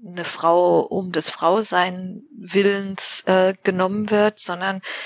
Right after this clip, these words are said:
da sind dann gute, engagierte Frauen, die einfach früher nicht auf die Idee gekommen wären, sich zu engagieren.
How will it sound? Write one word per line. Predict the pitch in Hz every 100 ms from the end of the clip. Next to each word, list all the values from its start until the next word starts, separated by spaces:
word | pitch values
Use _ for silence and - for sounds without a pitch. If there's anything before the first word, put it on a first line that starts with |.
| - -
da | - 180
sind | - 180 196
dann | 202 202 208 -
gute, | - 208 277
engagierte | 214 202 202 202 220 220 226
Frauen, | - - 165 190 220 220
die | -
einfach | - 175 196
früher | - - 202 202
nicht | 208 -
auf | 202
die | -
Idee | 208 226
gekommen | 320 - 175 175 175
wären, | 165 165 175 - - -
sich | - 175
zu | -
engagieren. | - 170 170 170 175 175 175